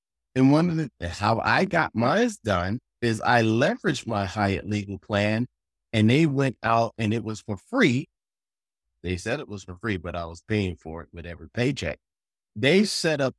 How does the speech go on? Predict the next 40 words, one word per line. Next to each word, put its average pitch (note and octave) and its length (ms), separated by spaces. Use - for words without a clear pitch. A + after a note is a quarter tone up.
all C3 480
my G#2 240
will, A#2+ 840
my F2+ 220
living G#2+ 480
trust, A2+ 480
my G2+ 140
irre-, A2 540
irre-, G2 220
irrevocable A2 960
trust. A#2+ 520
They G#3+ 120
set E3 300
up D#3 160
the C3+ 100
whole C#3+ 300
kit - 240
and B2+ 180
caboodle A#2 600
for G3 340
us. - 440
You B3 120
know, C#3+ 140
you C3 160
go C3 180
into C3 220
the A#2+ 160
office A#2 460
and G#2 120
they G2+ 60
have A2 200
to G#2 80
have G#2 240
witnesses G#2+ 640
and G#2 140
you G#2 80
do A2+ 160
all G#2+ 180
of G2+ 120
a, G#2 160